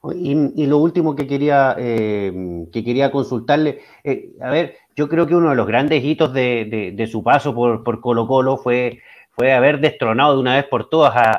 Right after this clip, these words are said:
a esa Universidad de Chile. Eh, cuando usted lo ve a la distancia, que a partir de esos partidos, ya después la U nunca más le ganó a Colo-Colo, ¿se siente parte de esa, de esa,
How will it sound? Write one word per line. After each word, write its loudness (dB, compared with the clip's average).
a 2
esa 0
Universidad -2
de -2
Chile. -4
Eh, -8
cuando 2
usted 0
lo 6
ve 4
a 6
la 6
distancia, 0
que 0
a 0
partir 0
de 0
esos -2
partidos, -2
ya 0
después -4
la -4
U -4
nunca -2
más 2
le -2
ganó 2
a -2
Colo-Colo, -2
¿se -2
siente 0
parte 6
de 6
esa, 4
de -4
esa, 0